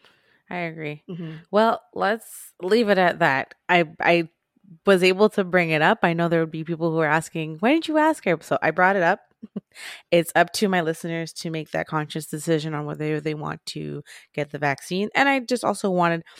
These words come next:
Speaker 1: of course, um, a healthcare professional's perception or views, rather, on the whole coronavirus. So just to kind of get back onto our, our topic now, the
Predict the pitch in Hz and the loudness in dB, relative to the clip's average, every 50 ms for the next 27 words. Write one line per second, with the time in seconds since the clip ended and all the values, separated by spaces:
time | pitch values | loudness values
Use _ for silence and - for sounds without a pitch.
0 | - _ _ _ _ _ _ - - - - 190 175 170 160 - - - 170 165 | -20 _ _ _ _ _ _ -12 -12 -4 2 4 4 4 4 -2 -8 -6 -4 -4
1 | 151 156 156 - - - 175 156 151 175 165 - - - - - - 147 - 156 | -4 -4 -6 -10 -6 -6 -6 -2 0 0 0 0 -2 -10 -10 -8 -8 -6 -4 -4
2 | 160 - - 165 156 156 151 151 151 147 143 - - _ _ _ _ _ - - | -4 -4 -8 -8 -8 -6 -6 -6 -8 -10 -12 -16 -20 _ _ _ _ _ -4 -2
3 | 175 - - - 196 185 - - - 196 190 180 - - 180 165 165 165 156 151 | -2 -2 0 -2 -2 -2 -2 -6 -6 -6 -6 -6 -6 -4 -4 -4 -4 -6 -8 -8
4 | 170 185 185 175 170 156 165 160 147 143 151 147 151 151 - - - - - - | -8 -4 -4 -4 -4 0 0 -2 0 -2 -4 -6 -6 -8 -8 -14 -20 -20 -20 -20
5 | - _ - 202 208 202 185 180 - 160 156 151 165 - - 165 151 151 151 147 | -10 _ 0 0 0 0 -2 -4 -4 -6 -6 -6 -6 -6 -6 -6 -6 -6 -6 -8
6 | 147 143 160 160 160 - - - - - 175 151 - - _ _ _ _ - 220 | -8 -8 -6 -6 -6 -6 -8 -4 4 4 4 4 4 -4 _ _ _ _ 4 4
7 | 233 - - - 247 - - 208 190 185 170 160 151 165 165 160 160 - 156 156 | 4 4 0 -4 -4 -2 -2 -2 -2 -2 -2 -2 -2 -2 -2 -2 -2 -2 0 0
8 | 160 - - - 170 170 165 156 - - - 160 151 151 151 151 - _ _ _ | -2 -2 -4 -6 -4 -4 -4 -6 -8 -8 -6 -4 -4 -4 -6 -6 -10 _ _ _
9 | _ _ _ _ _ _ _ _ _ - - 170 160 160 151 151 160 - - 156 | _ _ _ _ _ _ _ _ _ -6 0 4 6 6 6 6 6 4 4 2
10 | 151 147 147 - - - - 156 - - 160 151 - - - - - - - - | 2 2 0 -2 -2 0 0 0 2 4 2 0 0 -4 -14 -18 -18 -20 -20 -12
11 | _ 170 165 160 160 160 - - - _ _ _ - - - _ _ - 196 185 | _ 0 4 4 6 4 4 0 -6 _ _ _ -18 -18 -18 _ _ -18 -18 -18
12 | _ _ _ _ _ _ _ _ _ _ - - 202 190 185 180 | _ _ _ _ _ _ _ _ _ _ 2 6 6 8 8 8